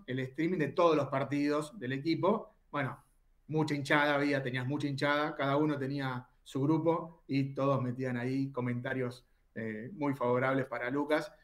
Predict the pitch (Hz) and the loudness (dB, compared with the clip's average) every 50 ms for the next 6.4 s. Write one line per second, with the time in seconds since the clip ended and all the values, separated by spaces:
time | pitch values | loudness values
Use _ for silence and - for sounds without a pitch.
0 | _ _ - 127 123 131 143 135 131 127 127 131 143 151 156 156 151 160 151 147 | _ _ -6 -4 -2 0 0 0 0 0 0 0 0 2 2 2 2 2 0 2
1 | - 165 165 185 202 208 - - - _ _ _ - 139 127 123 123 120 120 120 | 4 4 4 4 4 2 0 -4 -18 _ _ _ -4 -2 0 2 2 0 0 -2
2 | 120 123 131 135 131 113 113 117 131 - 262 - - - 123 127 131 131 135 139 | -2 -2 0 0 0 -2 -4 -6 -10 -14 -16 -16 -14 -12 -10 -8 -6 -4 -2 -2
3 | 143 143 139 139 135 123 117 113 - _ _ _ _ _ - 123 120 117 110 107 | -2 -2 -2 -2 0 0 -2 -4 -8 _ _ _ _ _ -10 -8 -8 -8 -8 -12
4 | - _ - 110 139 139 139 147 143 139 143 160 151 156 156 143 139 127 131 123 | -14 _ -8 -4 -4 -2 0 0 0 2 2 0 0 0 0 -2 -2 -2 -4 -4
5 | - 151 147 143 135 131 135 139 151 151 151 147 135 131 - 131 127 - 143 135 | -2 0 0 0 0 -2 -2 -2 -2 -2 -2 -2 -4 -4 -4 -6 -8 -8 -8 -6
6 | 135 131 127 120 120 117 123 | -4 -2 -2 -2 -4 -6 -8